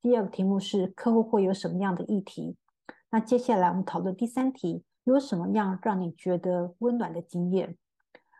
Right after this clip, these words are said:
我们今天依然邀请到我们三位特别来宾，分别是我们的理事长 Tiffany、我们的理事 Sam 跟理事 Jim。欢迎三位再次来参加我们的 podcast。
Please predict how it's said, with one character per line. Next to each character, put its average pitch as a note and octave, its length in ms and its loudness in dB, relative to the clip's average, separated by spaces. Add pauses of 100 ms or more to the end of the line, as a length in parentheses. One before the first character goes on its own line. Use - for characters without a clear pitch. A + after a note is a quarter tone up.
(140)
我 G#3+ 100 -6
们 G3 140 2
今 B3 180 0
天 B3+ 360 2 (260)
依 B3+ 80 0
然 A3 200 2
邀 G#3+ 100 -2
请 F3 200 -8
到 F3+ 180 0
我 E3+ 40 -4
们 F3 140 -6
三 G3 260 -4
位 G3 140 -2
特 G3 160 -2
别 F3+ 120 -2
来 E3 140 2
宾， F#3+ 380 -6 (180)
分 G#3 140 -2
别 G3 120 -2
是 G#3+ 260 -4
我 G3+ 40 -2
们 F3 140 -2
的 F3+ 60 -2
理 F3+ 120 -4
事 G3+ 180 -6
长 F3+ 220 -4
Tiffany、 G#3+ 540 0 (640)
我 F3+ 60 -2
们 F#3 60 2
的 G3 120 2
理 F#3+ 100 0
事 G3 220 -4
Sam - 400 -4 (240)
跟 G3 180 2
理 E3+ 140 0
事 - 320 -6
Jim。 - 400 -2 (920)
欢 B3 180 2
迎 A3 80 6
三 A3 280 2
位 G3+ 140 4
再 G3+ 240 0
次 F#3+ 420 -2
来 F#3 140 -2
参 F#3+ 260 0
加 F#3 200 2
我 F3+ 80 -4
们 F3 100 -6
的 E3+ 160 -10
podcast。 - 640 -6